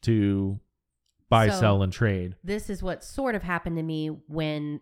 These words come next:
Speaker 2: everything changed over, you know, I don't know, a couple of years, I guess it's been now, with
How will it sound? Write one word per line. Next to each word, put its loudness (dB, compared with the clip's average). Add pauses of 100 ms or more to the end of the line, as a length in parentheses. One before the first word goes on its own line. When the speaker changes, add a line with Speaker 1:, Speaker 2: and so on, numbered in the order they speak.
Speaker 2:
everything -4
changed -6
over, -4 (280)
you -8
know, -10
I -8
don't -10
know, -12
a -14
couple -10
of -10
years, -12
I -12
guess -10
it's -20
been -8
now, -12 (440)
with -2